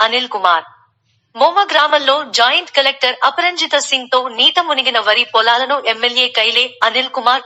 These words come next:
పరిశీలించారు. ఎమ్మెల్యే మాట్లాడుతూ, పంట చేతికి వచ్చే టైంలో తుఫాన్ రావడం దురదృష్టం.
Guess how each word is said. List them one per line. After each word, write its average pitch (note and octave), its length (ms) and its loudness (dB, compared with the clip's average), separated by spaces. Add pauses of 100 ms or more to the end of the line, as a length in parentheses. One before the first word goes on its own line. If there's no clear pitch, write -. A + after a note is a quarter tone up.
పరిశీలించారు. G3 680 -2 (840)
ఎమ్మెల్యే E4+ 420 0
మాట్లాడుతూ, A3 680 0 (720)
పంట D4+ 200 0
చేతికి D4+ 460 0
వచ్చే A#3 300 0
టైంలో A3+ 520 0 (180)
తుఫాన్ D#4+ 360 0
రావడం A3 500 -2
దురదృష్టం. G3 520 -2